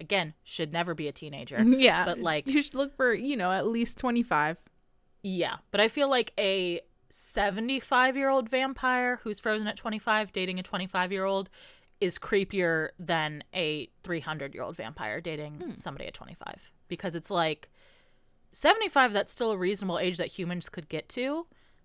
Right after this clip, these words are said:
Speaker 1: And so it's
Speaker 2: You could have
Speaker 1: basically just a
Speaker 2: found someone else who
Speaker 1: seventy-five-year-old.
Speaker 2: was seventy-five
Speaker 1: Yeah.
Speaker 2: or kept the
Speaker 1: Yeah.
Speaker 2: same twenty-five-year-old girlfriend throughout her whole life.
Speaker 1: Right.
Speaker 2: Yeah.
Speaker 1: Whereas a three hundred-year-old, it's like, okay, I get it.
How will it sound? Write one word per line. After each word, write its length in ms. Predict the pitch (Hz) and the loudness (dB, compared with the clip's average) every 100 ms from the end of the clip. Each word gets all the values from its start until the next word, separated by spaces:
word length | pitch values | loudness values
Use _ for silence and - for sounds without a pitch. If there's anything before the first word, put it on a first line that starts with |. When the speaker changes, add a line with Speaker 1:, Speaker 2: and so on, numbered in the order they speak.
| _ _ | _ _
Speaker 1:
And 180 | 196 190 | -2 -2
so 240 | - 180 175 | 0 4 4
it's 160 | 165 | 2
Speaker 2:
You 80 | 240 | 2
could 100 | 175 | 4
have 60 | 294 | 4
Speaker 1:
basically 180 | 277 165 | 2 2
just 140 | 254 | 2
a 20 | |
Speaker 2:
found 120 | 285 285 | 2 2
someone 400 | - 190 185 165 | 2 4 2 0
else 0 | |
who 40 | |
Speaker 1:
seventy-five-year-old. 440 | 151 151 190 214 214 | 0 0 0 2 0
Speaker 2:
was 100 | - | 0
seventy-five 420 | 175 170 170 185 | -4 -2 -2 0
Speaker 1:
Yeah. 300 | 160 123 165 | 2 0 0
Speaker 2:
or 220 | 220 247 | 6 6
kept 340 | 240 247 226 - | 6 4 2 0
the 80 | 202 | 2
Speaker 1:
Yeah. 100 | 185 | 4
Speaker 2:
same 180 | 214 214 | 4 2
twenty-five-year-old 720 | 208 190 185 180 180 175 165 | 0 0 0 0 0 -2 -4
girlfriend 520 | 170 165 - 156 156 | -4 -6 -6 -8 -8
throughout 240 | 175 160 143 | -8 -8 -8
her 80 | 175 | -10
whole 160 | 143 - | -10 -6
life. 520 | 165 120 - 208 - - - | -4 -6 -8 -12 -14 -20 -16
Speaker 1:
Right. 320 | 170 185 131 - - - | -2 0 0 -4 -16 -10
Speaker 2:
Yeah. 220 | 170 190 | -8 0
Speaker 1:
Whereas 720 | 202 196 190 175 160 - - - - | 6 8 8 6 4 -4 -12 -12 2
a 160 | 190 175 | 2 2
three 280 | - 254 | 0 0
hundred-year-old, 520 | 233 233 202 175 160 160 | 2 2 2 0 0 0
it's 140 | - | -2
like, 140 | 185 - | -2 0
okay, 420 | 208 - 160 156 - _ _ - | -2 0 -2 -2 -8 _ _ -2
I 120 | 208 | 0
get 180 | 165 147 | 0 -2
it. 160 | 147 | -2